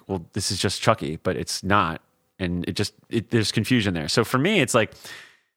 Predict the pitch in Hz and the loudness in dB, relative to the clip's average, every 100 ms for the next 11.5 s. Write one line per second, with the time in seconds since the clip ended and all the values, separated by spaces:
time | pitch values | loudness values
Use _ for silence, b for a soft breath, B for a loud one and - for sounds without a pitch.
0 | _ 120 135 160 151 127 143 123 113 113 | _ 2 2 2 0 2 2 4 4 4
1 | 92 104 95 90 131 110 87 85 107 120 | 2 2 2 2 2 2 0 0 2 2
2 | 120 92 82 - b b b b _ 117 | 2 0 0 -4 b b b b _ 2
3 | 107 101 98 - 139 147 175 - 90 69 | 4 0 -4 -2 0 4 4 2 -2 0
4 | 85 98 - 135 151 139 127 113 117 - | -2 -4 0 2 4 2 2 2 0 0
5 | - 104 101 - - 104 - 104 95 92 | 2 2 2 -2 2 2 4 4 2 -2
6 | B B - 113 120 101 101 98 - 98 | B B 0 2 4 2 0 -2 -2 -2
7 | 98 92 95 92 87 87 87 95 90 87 | -2 -2 -2 0 2 0 0 -2 0 -2
8 | 82 - - 92 - - 95 92 90 95 | -4 -10 -6 -6 -6 -6 -2 0 0 0
9 | 110 117 90 80 - B B B B _ | 0 2 0 -4 -10 B B B B _
10 | 95 95 - - _ - 107 107 104 101 | 0 0 -2 -12 _ 0 2 2 2 0
11 | 95 101 - 101 - | 0 0 2 0 -4